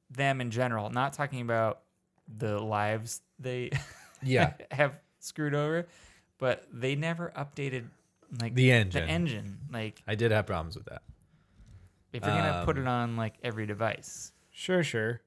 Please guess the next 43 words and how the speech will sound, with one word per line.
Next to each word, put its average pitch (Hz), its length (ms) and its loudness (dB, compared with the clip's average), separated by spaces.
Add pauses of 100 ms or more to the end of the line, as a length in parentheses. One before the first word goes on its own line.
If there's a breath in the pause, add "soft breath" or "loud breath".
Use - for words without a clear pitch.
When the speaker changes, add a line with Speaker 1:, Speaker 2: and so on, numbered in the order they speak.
(160)
Speaker 2:
<clears throat> - 240 -20
I 147 360 4
had 135 160 0
some, 120 220 -2 (160)
uh, - 80 -8 (120)
some 117 360 -2 (100)
en-, 151 120 0
very 208 420 10
enjoyable 139 460 8
experiences 98 600 -2
with 98 100 -10
some 92 140 -10
of 90 60 -4
their 85 140 -4
games, 87 440 -10
but 101 140 -2
Speaker 1:
Yeah. 92 100 0 (840)
Speaker 2:
I 117 120 4
was 120 320 4 (1080)
pretty 160 300 6
curious 135 540 6
to 113 100 -4
see 110 280 0
what 101 200 2
the 92 100 -8
Stranger 110 560 -2
Things 113 520 -4
Netflix 107 600 -4
crossover 110 760 2
was 110 140 4
Speaker 1:
Oh, 135 40 -2
Speaker 2:
gonna 131 140 0
Speaker 1:
yeah, - 40 2
they 117 80 0
Speaker 2:
be 117 60 2
Speaker 1:
did 113 60 4
Speaker 2:
like. 110 160 4
Speaker 1:
sign 104 180 -6
that, 90 160 -12
didn't 101 200 -12
they? 98 100 -4
Speaker 2:
Yeah. 107 280 4
Speaker 3:
Yeah. 98 220 -6